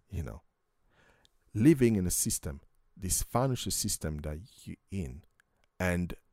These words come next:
you fight against the system, you know, you tell people, "This is, you know, it's not God." You keep telling people it's not God. It's not who you think it is, you know.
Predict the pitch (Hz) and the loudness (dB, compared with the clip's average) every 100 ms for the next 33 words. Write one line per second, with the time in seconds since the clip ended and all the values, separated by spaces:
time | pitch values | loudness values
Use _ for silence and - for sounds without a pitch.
0 | _ 95 104 120 123 117 113 - - - | _ -12 0 4 6 4 0 -12 -10 -10
1 | - 139 135 104 90 78 73 - - 71 | 0 2 2 -2 -6 -6 -6 -10 -12 -12
2 | 69 _ - 78 78 80 92 98 - 120 | -14 _ -14 -10 -8 -10 -6 -6 -2 -2
3 | 117 107 - 92 87 85 - _ _ _ | -2 -4 0 0 0 -4 -12 _ _ _
4 | 139 135 110 92 - - - - 98 85 | -2 0 -2 -2 -2 -4 -10 -8 -6 -4
5 | 104 98 113 104 82 80 64 - - - | -4 -2 0 -2 -2 -6 -8 -14 -18 -8
6 | - 143 110 95 90 87 87 82 78 73 | -8 -4 -4 -4 -6 -10 -8 -8 -10 -12
7 | 78 85 78 85 - 113 110 104 90 87 | -12 -10 -10 -12 -4 -2 0 -2 -6 -10
8 | - 92 - - 87 73 - - 69 71 | -8 -8 -8 -14 -16 -16 -14 -16 -16 -20